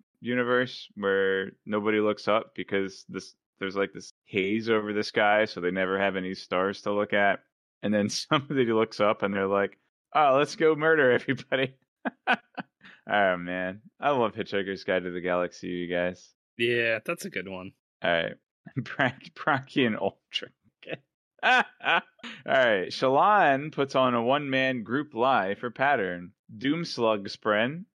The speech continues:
Speaker 1: Numuhuku Makiaki Ialunamor gets stabbed in the hand. I guess scissor beats rock after all. And that's the end of chapter twenty-five.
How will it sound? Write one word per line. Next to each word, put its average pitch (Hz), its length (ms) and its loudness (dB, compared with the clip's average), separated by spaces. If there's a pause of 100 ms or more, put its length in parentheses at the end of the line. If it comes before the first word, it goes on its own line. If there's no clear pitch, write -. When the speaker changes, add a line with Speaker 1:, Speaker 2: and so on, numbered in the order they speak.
(180)
Speaker 1:
Numuhuku 165 500 0
Makiaki 139 720 0
Ialunamor 117 920 0
gets 104 280 -2
stabbed 131 400 0
in 143 100 -6
the 147 60 -6
hand. 123 600 -2 (280)
I 98 160 0
guess 101 300 0
scissor 117 500 0
beats 117 360 -2
rock 120 380 2
after 139 500 2
all. 95 440 2 (260)
And 95 100 -10
that's 113 240 -4
the 117 100 -2
end 113 100 -2
of 107 80 -4
chapter 110 300 -2
twenty-five. - 720 -10